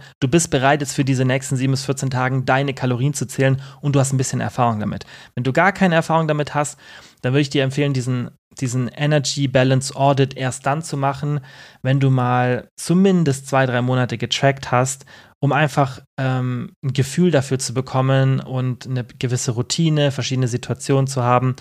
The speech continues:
und einfach zu lernen, wie man richtig Kalorien zählt. Zweite Grundlage, du bist auch bereit, dich jeden Tag in diesen sieben bis vierzehn Tagen zu wiegen. Ohne Wiegen geht's leider nicht. Wir, wir müssen das ja an irgendwas festmachen und mit Maßen et cetera funktioniert es leider nicht. Das heißt, wenn du Angst hast vor der Waage,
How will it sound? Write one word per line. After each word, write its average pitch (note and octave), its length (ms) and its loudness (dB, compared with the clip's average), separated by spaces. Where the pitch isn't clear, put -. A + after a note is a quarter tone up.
und C3 80 -4
einfach C3 240 -4
zu - 140 -4
lernen, B2 220 2
wie A#2+ 60 0
man A2+ 140 -2
richtig A#2 320 -8
Kalorien A#2+ 460 2
zählt. - 420 -12
Zweite C#3+ 240 4
Grundlage, D3 360 4
du C#3 60 6
bist C3+ 240 0
auch C3 160 4
bereit, A#2+ 420 2
dich A#2 200 0
jeden B2 200 0
Tag B2 340 0
in B2 80 0
diesen A#2+ 260 0
sieben A#2+ 200 0
bis A2+ 100 -2
vierzehn A#2+ 280 -4
Tagen A2 300 -2
zu A2+ 160 -6
wiegen. F#3+ 460 4
Ohne C3+ 240 0
Wiegen A#2 200 -2
geht's D#3+ 260 -2
leider C#3 260 4
nicht. C3+ 280 0
Wir, A2+ 120 -6
wir B2+ 100 -2
müssen C3 280 -2
das A#2 160 -6
ja B2 100 0
an A#2 80 -2
irgendwas B2 380 -4
festmachen C#3+ 720 0
und C3 340 -2
mit A#2+ 240 -6
Maßen B2+ 480 4
et A#2+ 140 -2
cetera B2 380 2
funktioniert B2 500 -6
es C3+ 120 -6
leider C3+ 240 2
nicht. C3+ 200 0
Das - 100 -10
heißt, A#2+ 260 -2
wenn A#2+ 100 -6
du A2+ 120 -10
Angst C#3 280 -6
hast C3 160 -10
vor B2 120 -4
der A#2 140 -4
Waage, D#3 560 0